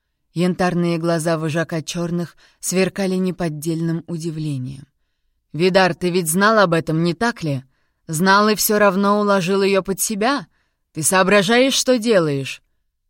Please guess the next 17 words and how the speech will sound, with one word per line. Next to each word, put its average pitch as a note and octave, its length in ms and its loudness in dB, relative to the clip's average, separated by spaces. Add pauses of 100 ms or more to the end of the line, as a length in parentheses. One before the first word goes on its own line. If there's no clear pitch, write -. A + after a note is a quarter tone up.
(260)
"Не D3+ 200 -2
отчитывай D3 680 -4
меня D3+ 260 -2
как D#3 220 -8
маленького, C#3+ 600 -4
Ранд. C3+ 380 -8 (480)
Я D#3 140 -2
не F#3 140 0
сразу E3 400 0
узнал, C#3+ 500 -4 (400)
уже D#3 240 -2
после F3+ 340 0
того, F3 340 0
как D#3+ 200 -4
сделал D#3 420 -4
Амелию D3+ 500 -4
своей". C#3+ 600 -6